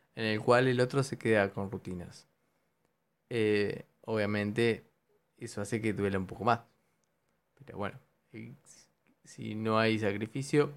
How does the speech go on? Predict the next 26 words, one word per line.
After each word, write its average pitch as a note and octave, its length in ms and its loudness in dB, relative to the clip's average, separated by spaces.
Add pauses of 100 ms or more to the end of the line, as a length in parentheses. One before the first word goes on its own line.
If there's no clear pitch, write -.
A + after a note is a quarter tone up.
no A#2+ 260 2
hay A#2 100 4
recompensa. G2+ 680 -4 (1200)
Finalizando C3+ 720 6
las A2+ 340 6
últimas B2+ 300 0
conclusiones, B2 840 -2 (320)
no F3 80 2
importa F3 400 6
el A2 100 4
método A2 400 6
del G#2+ 140 2
cual A2+ 260 4
elegís G#2+ 640 -4
para G2+ 180 -4
iniciar, G2+ 460 -8 (320)
lo C3+ 80 -2
importante D3 520 2
es C#3 120 -2
iniciar, G#2+ 580 -2 (480)
porque E3 340 2
eso D3 280 2
puede C#3+ 220 6
ser D#3 240 2
una D#3 260 4
apertura C3 960 4